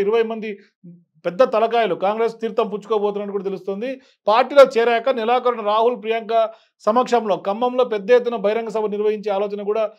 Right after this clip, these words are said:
వీరందరూ చేస్తున్నట్టు తెలుస్తుంది. So మొత్తం మీద అయితే మాత్రం కాంగ్రెస్లో భవిష్యత్తులో చేరికల సునామీ ఉండబోతుందని మాత్రం ఖచ్చితంగా స్పష్టంగా తెలుస్తోంది. అయితే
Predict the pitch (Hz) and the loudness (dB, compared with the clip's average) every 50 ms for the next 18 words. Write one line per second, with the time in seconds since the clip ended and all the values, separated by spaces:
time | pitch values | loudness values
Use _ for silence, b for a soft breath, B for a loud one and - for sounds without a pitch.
0 | b b b - 180 190 196 214 220 196 185 208 202 208 208 196 196 180 185 185 | b b b -6 -4 -4 -2 -2 -2 -2 0 -2 -2 -4 -6 -6 -4 -4 -6 -8
1 | 175 - 262 277 269 277 254 220 220 214 - 269 277 277 269 262 254 247 240 233 | -6 -6 -8 0 2 2 2 2 -2 2 2 2 2 4 0 2 0 -2 -2 -4
2 | 208 254 262 262 - b b b b b _ - 196 208 240 269 277 277 262 269 | -4 -6 -8 -8 -12 b b b b b _ 0 2 2 4 6 6 6 6 8
3 | 277 277 233 226 226 233 220 240 202 233 247 240 240 214 226 233 233 240 233 220 | 4 4 4 4 0 0 0 -2 0 0 0 0 2 0 0 0 0 -2 -2 -2
4 | - 208 214 247 247 240 240 226 214 214 220 208 220 208 196 208 202 202 202 214 | -2 -6 -6 -4 -4 -4 -6 -6 -4 -4 -2 -2 -2 -4 -4 -6 -8 -8 -8 -8
5 | 208 196 190 190 - 214 208 208 180 202 180 175 196 190 196 185 185 190 175 180 | -8 -10 -10 -10 -10 -12 -12 -12 -12 -12 -14 -14 -12 -14 -12 -12 -12 -12 -12 -14
6 | 202 185 196 233 254 247 b b b b b b _ 185 208 240 240 311 | -14 -12 -12 -14 -14 -16 b b b b b b _ 0 0 0 0 -2